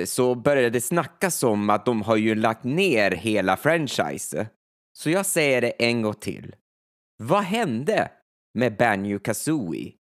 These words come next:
Och inte nog med det, vad hände med Conker? Jag menar, det finns ju mycket som har ju hänt med honom, men det är en helt annan story.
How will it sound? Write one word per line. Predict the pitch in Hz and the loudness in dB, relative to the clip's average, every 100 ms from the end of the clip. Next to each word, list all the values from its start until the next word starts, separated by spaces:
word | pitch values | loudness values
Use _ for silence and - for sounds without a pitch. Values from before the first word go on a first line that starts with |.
| _ _ _ _ _ _ _ _ _ _ _ _ - | _ _ _ _ _ _ _ _ _ _ _ _ -2
Och | 180 | 0
inte | 180 175 | 2 2
nog | 160 156 139 | 0 0 0
med | 131 | 0
det, | 208 113 - - | 2 0 -2 -4
vad | 202 208 | -2 2
hände | 214 185 185 | 2 2 2
med | 180 175 | 2 2
Conker? | 139 226 262 - 120 85 98 - - - | 2 2 -2 -2 0 0 -4 -8 -20 -4
Jag | 165 180 | 0 2
menar, | 151 139 | 2 2
det | 131 135 | 0 0
finns | 156 214 | 0 0
ju | 262 | 0
mycket | 202 - _ 262 240 | 0 -2 _ 0 2
som | 190 | 2
har | 143 | 4
ju | 120 107 | 4 4
hänt | 117 107 | 2 2
med | 113 | 0
honom, | 107 104 95 90 92 - _ - | 0 0 2 0 0 -6 _ -2
men | 180 | 0
det | 233 226 | 2 2
är | |
en | 160 | 2
helt | 123 143 120 - | 0 0 0 2
annan | 110 98 | 2 2
story. | 98 - 113 82 73 | 0 0 0 -2 -8